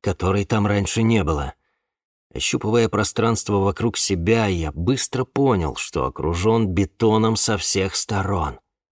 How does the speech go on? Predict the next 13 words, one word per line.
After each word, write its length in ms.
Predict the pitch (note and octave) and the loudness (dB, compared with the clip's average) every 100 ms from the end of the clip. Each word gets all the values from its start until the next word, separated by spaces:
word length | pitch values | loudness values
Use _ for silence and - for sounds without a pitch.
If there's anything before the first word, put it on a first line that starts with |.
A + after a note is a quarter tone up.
| _ _ _ _ _ _ | _ _ _ _ _ _
Вновь 440 | - D#2+ E2 F2+ D#2 | -12 -4 -2 -2 -4
сдвинулись 600 | D2+ D2 F2 D#2+ D#2+ - | -4 -2 0 0 0 -2
скользящие 800 | - D#2+ D#2+ E2+ - - D2 C2 | -2 -2 -2 -2 -2 -2 -2 -4
камни, 580 | - F#2+ G2+ G#2+ G#2+ - _ _ _ _ _ _ _ _ _ | -6 -2 0 2 0 -2 _ _ _ _ _ _ _ _ _
и 120 | C#2 | -10
в 60 | - | -6
щель 380 | - A2 G#2 | -2 2 4
меж 280 | F#2 F#2 - | 4 0 -2
створками 560 | - G2 G2+ F#2+ F#2+ F#2 | -2 2 2 2 0 0
двойной 400 | E2 F2 F2+ F2 | 2 2 2 2
двери 440 | D2 D2+ G#2 F#2 | 0 0 2 2
передо 420 | F2 F#2 E2+ E2+ | 0 0 0 2
мной 500 | E2+ F2 G2+ A#2 G#2+ | 2 2 2 2 0